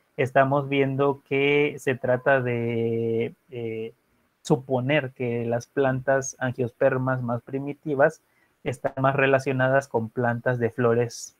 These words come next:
pequeñas o reducidas. Y en el caso de las plantas angiospermas más primitivas basadas en las magnólidas, eh, las de explicar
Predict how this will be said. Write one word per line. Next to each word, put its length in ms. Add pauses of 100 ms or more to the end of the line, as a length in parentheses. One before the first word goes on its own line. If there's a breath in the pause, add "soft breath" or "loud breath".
pequeñas 580
o 80
reducidas. 680 (480)
Y 140
en 80
el 140
caso 440
de 320
las 180
plantas 400
angiospermas 600
más 160
primitivas 600
basadas 480
en 80
las 160
magnólidas, 680 (640)
eh, 520
las 200 (540)
de 120
explicar 720